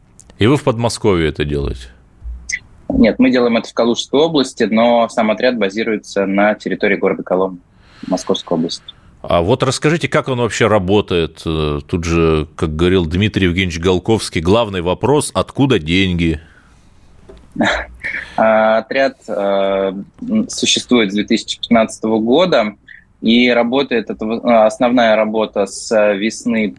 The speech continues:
Speaker 2: по осень. Она работ-, это работа в полях, когда отряд уезжает в экспедиции и, э, занимается именно поиском и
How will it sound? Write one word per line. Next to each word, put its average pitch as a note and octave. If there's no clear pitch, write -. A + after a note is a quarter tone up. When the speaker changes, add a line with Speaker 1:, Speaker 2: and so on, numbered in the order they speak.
Speaker 2:
по G#2
осень. G#2
Она G#2+
работ-, G#2
это G#2+
работа G2+
в -
полях, G#2
когда G2+
отряд G#2+
уезжает G2+
в G2+
экспедиции F#2+
и, G2+
э, F#2
занимается G2
именно G2
поиском F#2+
и G2